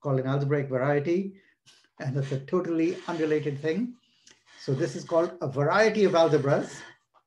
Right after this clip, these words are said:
To add to the confusion in French, the word variété is used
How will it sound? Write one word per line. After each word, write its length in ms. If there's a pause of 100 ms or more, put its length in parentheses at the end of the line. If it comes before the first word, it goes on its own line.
(720)
To 100
add 160
to 60
the 100
confusion 560
in 140
French, 360 (180)
the 80
word 260
variété 680
is 140
used 300